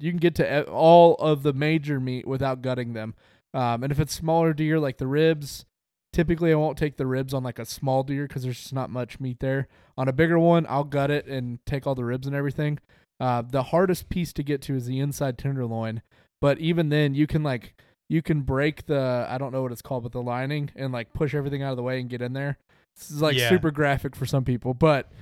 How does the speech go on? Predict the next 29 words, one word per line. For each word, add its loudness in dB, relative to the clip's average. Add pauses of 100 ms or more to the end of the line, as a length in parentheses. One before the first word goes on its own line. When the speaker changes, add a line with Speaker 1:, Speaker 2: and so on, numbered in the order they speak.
(200)
Speaker 1:
it's -8
Speaker 2:
So 2
Speaker 1:
not 2
Speaker 2:
do 2
Speaker 1:
that 2
Speaker 2:
you, -2
Speaker 1:
bad. -4
Speaker 2:
do -6
you 0
not, -2
like, -6
normally -4
gut -2
your -4
deer -2
w-, -4
after -6
you've -8
taken -8
one -6
Speaker 1:
It 4
Speaker 2:
out 6
in -6
the 4
Speaker 1:
de-, 0
Speaker 2:
woods? -8
Speaker 1:
it 2
depends 4
on, 2